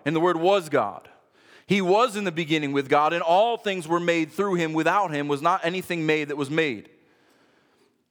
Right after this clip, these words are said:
We're not losing any doctrine if wisdom in chapter eight is not Christ, because John one one is still true. John one one, one through three. "In the beginning was the Word, and the Word was with God." Notice the language here.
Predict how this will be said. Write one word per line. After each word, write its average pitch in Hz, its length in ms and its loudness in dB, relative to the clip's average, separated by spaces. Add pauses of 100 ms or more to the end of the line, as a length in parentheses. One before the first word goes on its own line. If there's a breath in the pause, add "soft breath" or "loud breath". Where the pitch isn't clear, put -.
(180)
We're 147 120 2
not 170 120 -2
losing 185 440 -2
any 165 160 -4
doctrine 147 500 0
if 127 160 -8
wisdom 147 360 -2
in 131 100 -4
chapter 131 420 -4
eight 127 200 -4
is 120 120 -6
not 117 220 -4
Christ, 110 300 -4
because 143 200 -2
John 165 400 0
one 160 220 -2
one 156 160 0
is 127 140 -6
still 120 200 -4
true. - 240 -10 (480 soft breath)
John 165 300 2
one 196 260 0
one, 170 260 0
one 165 180 0
through 160 200 -4
three. 143 440 -2 (720 loud breath)
"In 185 180 0
the 233 60 0
beginning 185 600 -2 (120)
was 170 280 0
the 170 80 0
Word, 156 320 0
and 143 80 -6
the 143 60 -2
Word 170 200 2
was 156 140 -4
with 156 260 0
God." 135 260 2
Notice 165 320 0
the 160 100 -2
language 147 380 -4
here. 101 260 -8